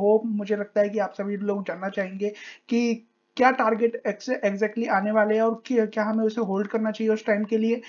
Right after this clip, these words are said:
तो आइए वीडियो की तरफ चलते हैं, but before that वीडियो में आगे बढ़े आपसे रिक्वेस्ट करूंगा, आप हमारे चैनल Invest Forever को सब्सक्राइब करें, शेयर करें फैमिली फ्रेंड्स के साथ, ताकि इस तरीके की वीडियो आपको डेली बेसिस पे मिलती रहे और नए लोगों को भी जोड़िए, ताकि इस तरीके की उन्हें नॉलेज मिलती रहे।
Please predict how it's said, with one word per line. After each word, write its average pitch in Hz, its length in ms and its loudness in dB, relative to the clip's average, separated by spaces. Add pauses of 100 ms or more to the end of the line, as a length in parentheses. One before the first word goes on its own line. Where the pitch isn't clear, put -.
(240)
तो 311 80 0
आइए 294 240 4
वीडियो 285 280 4
की 277 60 2
तरफ 254 180 0
चलते 240 240 0
हैं, 233 80 2
but 226 120 2
before 220 340 4
that 208 200 2
वीडियो 202 220 -2
में 196 100 -4
आगे 185 200 -2
बढ़े 185 200 -4
आपसे 175 220 -6
रिक्वेस्ट 202 380 -6
करूंगा, 190 320 -4 (300)
आप 196 120 0
हमारे 220 240 4
चैनल 220 300 2
Invest 214 360 -2
Forever 196 280 -2
को 202 80 -6
सब्सक्राइब 220 460 -2
करें, 214 200 2
शेयर 214 220 0
करें 208 200 -4
फैमिली 202 280 -4
फ्रेंड्स 196 260 -6
के 226 100 -6
साथ, 220 180 0
ताकि 214 600 -4
इस 254 140 -4
तरीके 240 260 0
की 233 120 -4
वीडियो 220 260 4
आपको 214 160 0
डेली 202 200 -4
बेसिस 202 320 -4
पे 214 80 -6
मिलती 202 240 -4
रहे 214 120 2
और 220 60 0
नए 214 180 4
लोगों 214 220 6
को 214 140 0
भी 214 80 0
जोड़िए, 214 340 4
ताकि 214 240 0
इस 214 220 -6
तरीके 208 280 0
की 214 220 -4
उन्हें 208 200 -2
नॉलेज 196 320 -2
मिलती 202 320 -2
रहे। 220 180 4